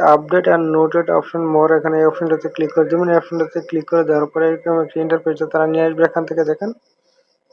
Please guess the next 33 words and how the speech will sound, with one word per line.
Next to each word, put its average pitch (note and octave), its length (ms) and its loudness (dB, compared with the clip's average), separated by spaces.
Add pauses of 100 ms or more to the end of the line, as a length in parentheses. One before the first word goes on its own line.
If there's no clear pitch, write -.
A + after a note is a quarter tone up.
(560)
এই E3+ 140 -2
যে F3 60 2 (160)
এখান D#3+ 240 -4
থেকে E3 140 0 (120)
যতগুলো E3 340 2 (120)
টেক্সট D3+ 240 -8 (120)
করেছেন, E3 320 2 (100)
আপনার D#3 180 -2 (120)
টেক্সট D#3 260 0 (240)
কোনো E3 140 2 (120)
পোস্টে D#3 340 -4
কমেন্ট D#3 320 -2
করেছেন, D#3+ 320 -2
সবগুলো D#3+ 360 -2
পোস্ট D#3+ 220 0
কিন্তু D#3 220 -4
এখানে D#3+ 260 0
শো D#3 80 -2 (100)
করবে। D#3+ 280 2
এখান D#3 200 -6
থেকে D#3 200 -2
আপনারা F3 200 -2 (1000)
select E3+ 460 2 (120)
all-এ F3+ 260 6
ক্লিক E3+ 220 -4
করে F3 180 2
দেওয়ার D#3+ 220 2
সাথে E3 220 0
সাথে D#3+ 220 2
কিন্তু D#3+ 180 -4 (200)
এখানে E3+ 200 0 (140)
যা C#3+ 100 6 (200)
আছে D3+ 220 -8